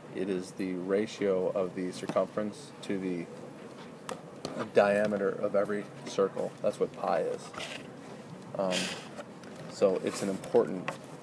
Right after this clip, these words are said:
number to understand. E is an important number because it has to do with, it has to do with exponential growth and decay functions and compounding interest and different things like that. So just remember that it's a number bigger than one.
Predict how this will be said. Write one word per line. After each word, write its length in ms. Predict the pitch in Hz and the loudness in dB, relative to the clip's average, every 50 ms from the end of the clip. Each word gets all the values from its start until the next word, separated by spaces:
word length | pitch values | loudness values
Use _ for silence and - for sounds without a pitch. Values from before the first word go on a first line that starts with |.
| - - - | -14 -10 -4
number 360 | 107 104 101 98 98 98 92 | 2 4 4 4 4 2 2
to 80 | 82 | 2
understand. 420 | 92 92 90 - - 101 95 95 - - | 0 0 -2 -2 0 0 0 0 0 2
E 400 | 92 127 139 139 120 107 98 95 92 - | 4 6 6 6 4 4 2 0 0 0
is 140 | 101 101 104 | -2 0 0
an 80 | 98 | -2
important 400 | 92 92 - - 101 92 98 98 | -2 -2 2 4 4 4 4 4
number 180 | 92 92 92 95 | 0 2 0 0
because 320 | 90 - - - 101 90 | -4 -4 -4 -4 -4 -2
it 80 | 95 95 | 0 0
has 180 | 101 95 92 - | 0 0 0 -2
to 40 | - | -4
do 160 | 98 101 95 | -2 0 0
with, 160 | 95 92 87 - - - - - - - - - - - - - - - | 2 2 0 -2 -6 -14 -14 -12 -12 -12 -12 -12 -14 -14 -14 -14 -12 -10
it 120 | 104 - | -4 2
has 180 | - 95 98 - | 4 4 4 2
to 60 | - - | 2 0
do 80 | 92 | 2
with 180 | 90 90 - - | 2 0 0 0
exponential 1000 | 95 98 - - - - - - 101 95 95 98 - - - 95 92 90 90 87 - - - - - - - - - - - | 0 0 0 0 -10 -6 -4 -2 0 0 0 0 2 4 6 6 6 6 4 0 -2 -10 -14 -14 -14 -14 -14 -14 -14 -8 0
growth 360 | - 104 95 92 98 - - | 6 6 8 8 6 4 0
and 140 | 101 95 90 | -2 -2 0
decay 420 | 85 87 - - - 95 90 90 | -2 -4 -2 0 2 4 4 2
functions 600 | 95 - - 90 92 95 - - 95 92 92 92 - | 2 2 0 0 0 0 -4 -4 -4 -2 -2 -2 -4
and 160 | 90 87 85 | -4 -6 -6
compounding 540 | - - 87 87 - 87 85 85 85 78 82 | -2 -2 -2 -2 0 0 0 0 0 -2 -4
interest 340 | 80 - - 90 92 - 90 | -4 -4 -4 -4 -4 -4 -6
and 80 | 90 | -4
different 260 | 90 95 - 95 98 | -4 -4 -4 -4 -4
things 200 | 101 92 92 90 | -4 -4 -2 0
like 140 | 87 87 - | -2 -2 0
that. 260 | - - - - - | 2 0 0 0 2
So 160 | - - 85 - - - - - - - - - - - - - - - - - - - - - - | 2 2 2 2 0 -12 -12 -14 -14 -14 -16 -16 -14 -14 -14 -14 -14 -14 -14 -14 -14 -14 -14 -8 -2
just 240 | 107 110 - - - | -2 0 0 0 2
remember 380 | 139 127 117 113 113 110 104 98 | 4 6 6 6 6 6 4 4
that 160 | 98 95 92 | 4 4 4
it's 160 | 92 - - | 2 0 -2
a 40 | 104 | -2
number 280 | 92 92 92 95 95 | 0 0 0 0 0
bigger 320 | 90 87 - 92 90 98 95 | -2 0 0 0 2 2 0
than 220 | 98 95 92 90 | 0 0 0 0
one. 260 | 90 87 76 - - | 0 0 0 0 -2